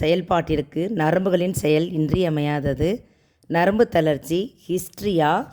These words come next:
சிர்சோபீர்னியா, ஞாபக மறதி போன்ற நரம்புகள் தொடர்பு கொண்ட வியாதிகளால்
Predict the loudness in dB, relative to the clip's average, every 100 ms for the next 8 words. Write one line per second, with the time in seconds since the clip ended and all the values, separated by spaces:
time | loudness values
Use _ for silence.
0 | 2 4 4 4 4 4 0 2 0 0
1 | 0 -2 -4 -4 -2 0 0 0 0 0
2 | 0 0 -2 -4 -2 0 0 0 0 0
3 | 2 2 2 2 2 2 2 0 -2 0
4 | 2 2 2 2 0 -12 _ _ _ 2
5 | 4 4 4 2 2 2 2